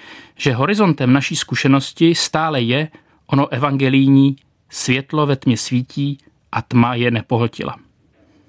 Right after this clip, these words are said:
A opravdu, dokud se v životě nesetkáme s nějakou černou dírou,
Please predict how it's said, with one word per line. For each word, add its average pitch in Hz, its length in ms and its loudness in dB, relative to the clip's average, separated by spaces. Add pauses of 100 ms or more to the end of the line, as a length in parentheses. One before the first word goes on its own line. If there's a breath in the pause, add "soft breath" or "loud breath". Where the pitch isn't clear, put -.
(180)
A 160 100 -4
opravdu, 135 440 -6 (600 loud breath)
dokud 143 300 0
se 175 100 2
v 131 40 0
životě 151 320 2
nesetkáme 143 600 -2
s - 80 -12
nějakou 135 320 0
černou 143 400 2
dírou, 117 540 -2